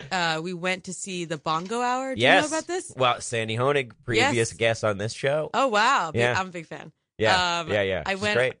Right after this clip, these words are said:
Speaker 1: I went on a first date to see the Bongo Hour, which I guess it was the last show of it ever. It's, it's
Speaker 2: Yes.
Speaker 1: done.
Speaker 2: It's taking a
Speaker 1: Which
Speaker 2: little break.
Speaker 1: which is a shame because I really liked it.
Speaker 2: Well, I can tell you,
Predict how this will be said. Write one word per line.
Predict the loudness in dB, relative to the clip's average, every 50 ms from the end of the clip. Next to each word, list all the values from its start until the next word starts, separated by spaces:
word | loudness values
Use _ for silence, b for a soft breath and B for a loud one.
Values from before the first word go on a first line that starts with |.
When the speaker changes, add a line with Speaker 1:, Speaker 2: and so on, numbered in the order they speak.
| _
Speaker 1:
I | -6 -4
went | -2 0 0
on | 0
a | -2
first | -2 -2 -2 -2 -2 -4 -2
date | 0 0 0 0 -2
to | -8 -14
see | -10 -8 -8 -8 -10 _ _ _ _
the | -6 -2
Bongo | 0 0 0 0 0 -2
Hour, | 0 2 2 2 0
which | -2 -4 -8
I | -6 -6
guess | -6 -6 -6
it | -8
was | -12 -8
the | -8 -6
last | -2 0 2 2 2 0 -4 -14 -16 -18 _ _ _ _
show | -8 -4 -2 -2 -2 -2
of | -2 -4
it | -2 -2
ever. | -2 -2 -2 -4 -6 -6 -10 _ _ _ _ _ _
It's, | -14 -14 -14 -18 -20 _ -10
it's | -2 0
Speaker 2:
Yes. | 0 2 2
Speaker 1:
done. | 2 0 0 0 -4 -6 -8
Speaker 2:
It's | -10 -8 -2
taking | 0 0 0 0 -2
a |
Speaker 1:
Which | 0 0
Speaker 2:
little | 0 0 2
break. | 2 2 2 2 -4 -8 _ _
Speaker 1:
which | _ -6 -2
is | -2 -2 -2
a | -2
shame | 0 0 0 0 0 0
because | -2 -2 -2
I | -2
really | -6 -6 -6 -6 -2 -2 0 0 0
liked | 0 -2 -2 -2 -4 -10
it. | -10 -2
Speaker 2:
Well, | 2 4 4 4
I | 4 2 0
can | 0 -4 -6 -2
tell | 2 2 2 2
you, | 2 0 0 0 0 -2 -2 -4